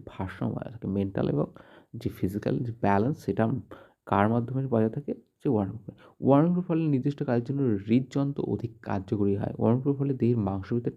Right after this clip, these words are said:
টান ধরার সম্ভাবনা কম থাকে, অর্থাৎ ইনজুরি হওয়ার সম্ভাবনা খুব কম থাকে।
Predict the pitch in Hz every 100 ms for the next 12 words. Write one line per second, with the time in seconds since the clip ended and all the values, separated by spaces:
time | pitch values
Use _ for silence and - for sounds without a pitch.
0 | _ 101 107 113 120 123 - 98 113 -
1 | _ 131 123 101 95 107 - - - 101
2 | 113 120 - _ _ - 117 117 98 120
3 | 147 - - - 104 - - - -